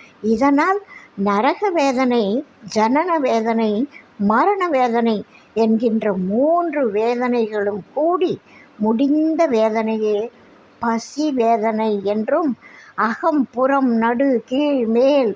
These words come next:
பக்கம் என்கின்ற எவ்விடத்தும் நிறைந்து எக்காலத்தும் வேறுபடாத மோட்ச இன்பமே ஆகாரத்தினால் உண்டாகும் திருப்தி இன்பம் என்றும் அறியப்படும்.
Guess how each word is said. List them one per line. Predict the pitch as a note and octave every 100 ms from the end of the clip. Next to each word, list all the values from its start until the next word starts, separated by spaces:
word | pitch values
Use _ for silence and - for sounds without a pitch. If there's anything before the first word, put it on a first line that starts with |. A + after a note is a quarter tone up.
| -
பக்கம் | A3+ - C4 B3
என்கின்ற | A3 G#3+ G#3+ A3 G#3 G#3+ G3+ - - - - G3+
எவ்விடத்தும் | A3 A#3 A#3 D4+ E4 E4+ E4+ - D#4 - - - -
நிறைந்து | G3+ A3+ A#3 C4 D4 D#4 D4 A3+ - - -
எக்காலத்தும் | G3 F#3+ - A#3 A#3 B3 C4+ D4+ _ D#4+ D4
வேறுபடாத | G#3 G#3+ A#3 B3+ B3 B3+ C4 C#4 D4 C#4 G#3+ - - - F#3
மோட்ச | G#3 B3+ D4 - - C#4 G#3+
இன்பமே | A3 A#3+ B3 A#3+ A#3 A3 G#3+ C4+ E4+ - - - F#3 G#3
ஆகாரத்தினால் | C#4 E4 F4+ E4 D#4+ D#4 - D4+ D4 C#4+
உண்டாகும் | C4+ C4 B3+ C4 A#3 A#3+ B3+ F4 -
திருப்தி | A3+ A#3 - _ _ _ D4 C4
இன்பம் | A3+ G#3 G#3 G3+ G3 F#3 - - - -
என்றும் | G3+ A#3 B3+ D4 F4+ - -
அறியப்படும். | G3+ G3+ G#3 G#3 F#3+ F#3+